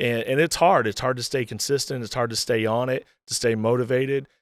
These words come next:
and you guys seem to have it, you know? So, I mean, that's half the battle is having that motivation and wanting to go out and do the editing and go here and go there and bring all this equipment around, man. You gotta, you gotta love it.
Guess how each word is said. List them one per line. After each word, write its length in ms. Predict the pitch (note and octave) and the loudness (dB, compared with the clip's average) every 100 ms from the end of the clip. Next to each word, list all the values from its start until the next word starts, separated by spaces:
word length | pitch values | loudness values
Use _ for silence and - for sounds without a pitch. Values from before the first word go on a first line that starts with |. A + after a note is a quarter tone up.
| _ | _
and 120 | B2+ | -6
you 60 | C3 | 2
guys 200 | C#3+ C3+ | 6 6
seem 220 | - D3+ | 4 0
to 80 | A#2+ | 0
have 280 | A2+ A#2+ G2 | 2 2 0
it, 180 | F2+ - | -4 -6
you 80 | G2+ | -4
know? 160 | G#2+ | -4
So, 160 | G#2 A#2 | -2 -4
I 40 | |
mean, 120 | A2 | -2
that's 220 | A2 B2 - | 0 2 2
half 200 | A2+ - | 0 -2
the 60 | |
battle 400 | E2+ G#2 A#2+ G2+ | -6 0 0 0
is 120 | F#2+ - | -4 -4
having 220 | G#2+ G#2 | -4 -2
that 140 | G2 | -6
motivation 600 | G#2 G2+ F#2 A2 A2 G#2+ | -4 -4 -2 -4 -4 -4
and 160 | F#2+ F#2 | -6 -4
wanting 260 | G#2 A2+ | -4 -4
to 60 | G#2 | -8
go 400 | G2 G#2 G2 G2 _ _ _ - | -4 -2 -2 -4 _ _ _ -2
out 300 | A#2+ A#2+ A#2 | 4 4 4
and 100 | A#2 | 0
do 100 | A#2+ | -4
the 160 | A#2+ G#2+ | -2 2
editing 520 | A#2+ A#2+ A#2 A2 G#2 _ _ - | 2 2 -2 -4 -8 _ _ -10
and 120 | A2+ | 0
go 160 | B2 | 2
here 240 | A#2 B2 A2+ | 2 0 -2
and 100 | A2 | 0
go 160 | A#2+ | 0
there 220 | A#2 B2 A#2+ | 2 2 2
and 100 | G#2+ | -2
bring 180 | B2+ | -2
all 140 | A#2+ A#2 | 2 0
this 180 | A#2 - | 0 -4
equipment 380 | - B2+ A#2+ | -2 -4 -2
around, 380 | A#2 A#2 A2+ A2+ | -2 0 -2 -2
man. 180 | A#2 A#2 | -4 -4
You 100 | A#2+ | -4
gotta, 300 | B2+ B2 A#2 | 0 2 2
you 60 | A#2 | 0
gotta 160 | B2+ A2+ | 0 0
love 260 | A#2 A2+ F#2 | 0 0 -2
it. 140 | E2+ | -12